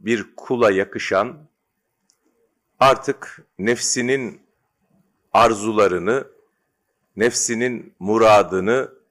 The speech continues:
nefsinin matlubunu bir tarafa koyup, Allah'ın iradesine kendini teslim etmesi,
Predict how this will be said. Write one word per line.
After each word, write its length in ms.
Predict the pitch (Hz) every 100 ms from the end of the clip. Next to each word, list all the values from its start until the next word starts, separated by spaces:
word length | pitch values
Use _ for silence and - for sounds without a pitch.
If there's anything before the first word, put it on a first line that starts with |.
| -
nefsinin 520 | 107 113 - 110 117
matlubunu 880 | 110 98 104 - 95 104 90 95 90
bir 180 | 107 -
tarafa 420 | 95 90 - 107
koyup, 440 | - 80 123 _ - _ _ _ _ _ _ _ _ _ _ _ _ _ -
Allah'ın 680 | 135 139 131 131 151 127 - _ _ _
iradesine 840 | 113 120 120 113 107 101 - 110 113
kendini 600 | - 90 82 87 87 73 _
teslim 520 | 98 92 - 107 -
etmesi, 680 | 87 - 80 73 - 131